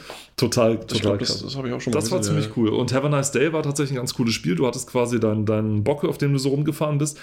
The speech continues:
Speaker 1: den du, äh, dir aussuchen konntest am Anfang. Das war aber nur eine rein optische Entscheidung,
Speaker 2: Mhm.
Speaker 1: was dein, dein, wie dein Charakter aussieht. Und das waren alles so, die hätten alle aus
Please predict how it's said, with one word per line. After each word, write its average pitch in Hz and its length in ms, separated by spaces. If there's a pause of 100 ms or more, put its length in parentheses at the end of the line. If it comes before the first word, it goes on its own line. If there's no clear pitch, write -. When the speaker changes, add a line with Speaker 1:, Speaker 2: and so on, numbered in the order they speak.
(320)
Speaker 1:
den 120 160
du, 120 260
äh, 110 200
dir 110 160
aussuchen 127 320
konntest 123 280
am 113 100
Anfang. 113 300
Das 104 140
war 110 100
aber 107 120
nur 104 100
eine 101 140
rein 104 200
optische 107 760
Entscheidung, 101 500 (160)
Speaker 2:
Mhm. 87 240
Speaker 1:
was 117 220
dein, 120 300
dein, 113 280
wie 120 120
dein 117 180
Charakter 117 440
aussieht. 143 400
Und 117 80
das 117 200
waren 113 160
alles 117 260
so, 127 80
die 117 140
hätten 127 180
alle 123 220
aus 113 440